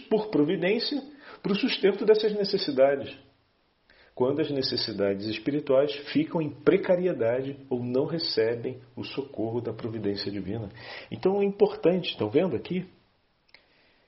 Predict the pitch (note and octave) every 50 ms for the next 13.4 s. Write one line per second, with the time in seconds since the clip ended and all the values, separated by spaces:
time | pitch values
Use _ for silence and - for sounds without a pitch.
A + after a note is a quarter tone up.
0 | _ _ - - - C#3+ D3 D3 D3 C3+ A#2 - - - - - A#2+ B2+ C#3+ E3+
1 | F3 - - - D#3 - - - - - _ _ _ _ _ _ _ _ _ _
2 | _ _ _ _ _ - C#3 D3 C#3 - B2 B2+ D3 F3 F3 - - B2+ B2+ B2+
3 | C3+ C3 C3 A2+ G#2+ G#2 A2+ C3+ D3+ D3 D3 - - - C#3 C#3+ C#3+ C#3+ B2+ -
4 | - - - - D3 D#3+ F3+ F3 C3 A#2+ A#2 G#2 - - C#3 D3+ C#3+ C3+ A2 -
5 | - A2+ G2+ F2+ F2+ A#2 D#3 E3+ D#3+ A#2+ A2+ G#2 G#2 G2 - - G2 G#2 B2+ D3
6 | D#3+ D#3+ C#3+ - G2 G2 G#2 G2 F#2 F2+ B2 D#3+ F3 E3 D#3+ - - - - -
7 | - _ _ _ _ _ _ _ _ _ _ - - - _ _ _ _ _ _
8 | _ _ _ - B2 A#2+ B2 A#2+ - - - A2+ A2+ A2+ - - - - - -
9 | _ _ _ _ _ _ _ _ _ _ - - C#3+ D3 D#3+ D#3+ C3+ A#2+ - -
10 | - - - - - - - - B2+ B2 A#2+ A2 G2 F#2+ B2+ D3+ G3 G#3+ G#3 E3+
11 | C3+ A2+ G#2 - A2+ G#2 G#2 G2+ - - F#2+ - - - A#2 G#2 - - - -
12 | - C#3 E3 F#3 D#3 A#2+ G#2 - C3 E3 F3 F3 F3 - D3+ - - - D3 D#3+
13 | F#3 F#3 E3 C3+ A2 F#2 -